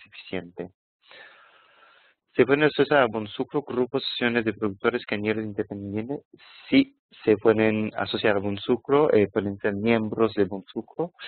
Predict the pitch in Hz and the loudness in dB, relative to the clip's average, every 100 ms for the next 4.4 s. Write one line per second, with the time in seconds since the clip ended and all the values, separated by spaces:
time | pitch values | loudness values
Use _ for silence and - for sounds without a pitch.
0 | - - - 110 107 107 104 101 98 - | -16 -14 0 2 2 0 0 2 2 0
1 | - 101 98 107 113 104 98 98 95 101 | -2 -2 0 4 2 2 -4 -6 -4 0
2 | 107 107 104 - 113 113 - 98 95 95 | 2 0 -4 -2 0 0 -10 -12 -4 0
3 | 98 98 98 98 95 - 98 98 - 95 | 2 2 0 -2 -2 -4 -6 -8 -10 -12
4 | - 113 147 | 0 2 2